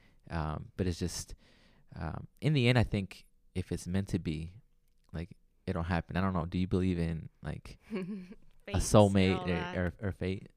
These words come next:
Speaker 1: What, what do you think?
Speaker 2: Um, I believe that God could have someone, could help you choose someone, you know?
Speaker 1: So you don't think God has, like, one specific person
Speaker 2: I
Speaker 1: for
Speaker 2: think
Speaker 1: you?
Speaker 2: that's possible. I think that's possible. There's a lot of people who disagree with me,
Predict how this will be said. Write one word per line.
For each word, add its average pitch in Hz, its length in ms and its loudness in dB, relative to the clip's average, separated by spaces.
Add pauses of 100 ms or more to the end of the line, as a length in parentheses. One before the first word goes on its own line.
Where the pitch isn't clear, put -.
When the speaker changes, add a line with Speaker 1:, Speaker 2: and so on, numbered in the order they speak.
(720)
Speaker 1:
What, 170 100 -10
what - 60 -10
do 98 40 -4
you 95 60 -2
think? - 120 -6
Speaker 2:
Um, 277 460 -10 (1900)
I 208 140 -8
believe 233 520 -10
that 190 340 -8
God 175 260 -10
could 190 160 -12
have 170 300 -12 (320)
someone, 175 920 -12 (160)
could 196 120 -12
help 214 280 -6
you 214 100 -16
choose 262 280 -12
someone, 190 460 -8 (380)
you 190 100 -8
know? 180 80 -6
Speaker 1:
So 175 120 4
you 120 100 8
don't 139 120 6
think 127 160 2
God 107 200 4
has, 101 180 -2
like, 87 140 -4
one 92 340 2
specific - 540 -4
person 190 200 -4
Speaker 2:
I 269 80 2
Speaker 1:
for - 60 -8
Speaker 2:
think 392 160 2
Speaker 1:
you? - 60 -8
Speaker 2:
that's 254 200 0
possible. 196 680 -4 (160)
I 208 220 -2 (100)
think 202 200 -6
that's 165 220 -10
possible. 180 460 -8
There's 208 160 -6
a 220 40 -6
lot 208 120 -4
of 202 80 -10
people 208 200 -12
who 220 80 -6
disagree 180 480 -10
with 180 200 -10
me, 175 320 -10